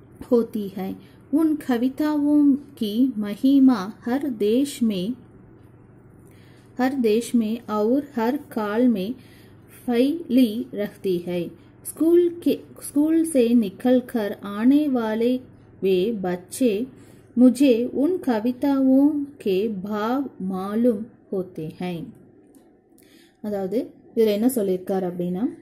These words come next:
"சுட்டி கா கண்டா ஜப் பச்சாத்தா, பச்தா ஹை, தப் ஸ்கூல் கே பச்சே ஸ்கூல் சே பாஹர் நிக்கல்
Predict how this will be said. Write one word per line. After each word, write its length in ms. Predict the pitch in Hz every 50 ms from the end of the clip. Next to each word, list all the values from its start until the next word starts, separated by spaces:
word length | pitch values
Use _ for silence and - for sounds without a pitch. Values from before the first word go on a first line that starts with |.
| - _ _ _ _ _ _ _ _ _ _
"சுட்டி 480 | - - 311 285 294 - 359 359 359 359
கா 280 | - - 285 262 247
கண்டா 500 | 233 - - 226 202 214 220 220 233 233
ஜப் 400 | 247 233 - - 214 226 226 202 -
பச்சாத்தா, 800 | 185 180 175 - - 220 214 208 - - - 220 202 180 - - - -
பச்தா 500 | 196 208 214 - - - - 269 254 247
ஹை, 380 | 240 240 240 220 208 208 226 233 -
தப் 280 | 233 208 214 214 226
ஸ்கூல் 500 | 254 247 - - - 262 277 294 302 285 -
கே 200 | - 262 240 202
பச்சே 540 | 185 175 175 170 - - - 240 208 240 - - - - - - _
ஸ்கூல் 440 | _ - - - 285 294 302 311 302
சே 420 | 277 - 247 202 190 214 269 285 - - _ _ _ _ _ _ _ _ _ _ 190
பாஹர் 460 | 190 202 208 208 208 - 226 233 285 - - - _ _ -
நிக்கல் 420 | 202 208 196 - - - 269 359